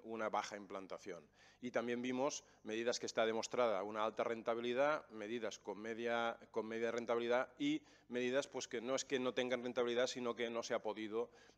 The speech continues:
pues, demostrar esta rentabilidad. Y aquí vemos esta clasificación de medidas en vehículos, vías, personas y organización,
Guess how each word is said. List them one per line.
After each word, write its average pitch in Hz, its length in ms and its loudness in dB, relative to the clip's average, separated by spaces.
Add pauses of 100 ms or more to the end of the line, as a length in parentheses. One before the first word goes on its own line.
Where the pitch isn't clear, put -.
(120)
pues, 101 180 -6
demostrar 101 580 -2
esta 104 200 -4
rentabilidad. 87 560 -8 (340)
Y 117 80 0
aquí 123 200 2
vemos 160 460 2 (300)
esta 127 300 -2
clasificación 127 600 -2
de 135 80 0
medidas 127 380 2
en 110 240 -6
vehículos, 127 520 0
vías, 127 280 0
personas 117 500 -4
y 117 40 -2
organización, 127 680 -2